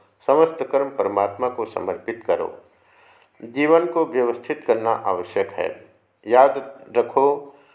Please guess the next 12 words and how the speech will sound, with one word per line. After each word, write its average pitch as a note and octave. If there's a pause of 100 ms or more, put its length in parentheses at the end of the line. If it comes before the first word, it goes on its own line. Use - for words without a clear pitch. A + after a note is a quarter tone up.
(460)
हम D3+
आध्यात्मिक A#2+
प्राणी G2+
हैं, F2+
शरीर D3
में C#3+
निवास A#2
कर A#2+
रही A#2
आध्यात्मिक A2+
इकाइयां G2
हैं। -